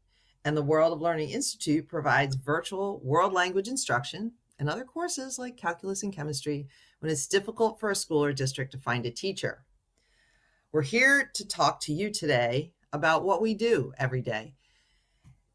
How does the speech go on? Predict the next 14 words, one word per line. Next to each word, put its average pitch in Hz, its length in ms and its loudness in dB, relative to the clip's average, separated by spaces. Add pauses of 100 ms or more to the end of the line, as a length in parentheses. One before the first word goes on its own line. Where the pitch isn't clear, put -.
(120)
And 160 160 2
what 180 160 6
we 208 100 4
do 151 300 6
is 135 160 0
try 156 180 6
to 151 80 4
make 147 320 0 (120)
learning 143 580 0 (640)
in 139 80 2
the 135 80 4
virtual 156 340 2
world 127 460 2 (160)
authentic, 156 520 -4